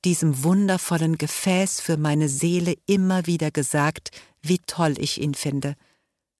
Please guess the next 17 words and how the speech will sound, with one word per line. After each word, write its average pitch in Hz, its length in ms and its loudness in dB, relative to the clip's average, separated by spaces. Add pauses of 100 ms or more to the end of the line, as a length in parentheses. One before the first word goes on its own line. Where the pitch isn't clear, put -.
(180)
Zusätzlich 185 640 -2
habe 185 220 0
ich - 220 -6
andere, 180 560 2
total 226 440 0
leicht 202 400 0
anzuwendende 170 840 -2 (100)
Tipps - 380 -4
mit 185 220 0
in 175 160 0
meinen 170 300 2
Alltag 165 460 -2
eingebaut. 143 540 -2 (680)
Was 180 220 2
soll 165 120 2
ich 151 140 -4
sagen? 220 420 2